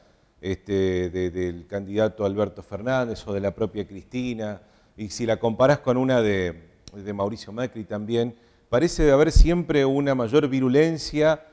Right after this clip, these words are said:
eh, ne-, negativa en contra las notas donde hable del kirchnerismo.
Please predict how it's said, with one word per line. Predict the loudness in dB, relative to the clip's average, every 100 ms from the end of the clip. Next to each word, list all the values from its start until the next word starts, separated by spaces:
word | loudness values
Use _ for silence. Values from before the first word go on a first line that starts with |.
| _ _ _
eh, | -4 -2 -2
ne-, | -4 0
negativa | 0 0 0 2 2
en | 2
contra | 0 -2 -2 -4 -2 -4 -8
las | -10 -10
notas | -4 -4 0 0 0 -4
donde | -4 -2 0
hable | 2 0
del | -4 -8
kirchnerismo. | -12 -18 -12 -10 -10 -12 -18 -20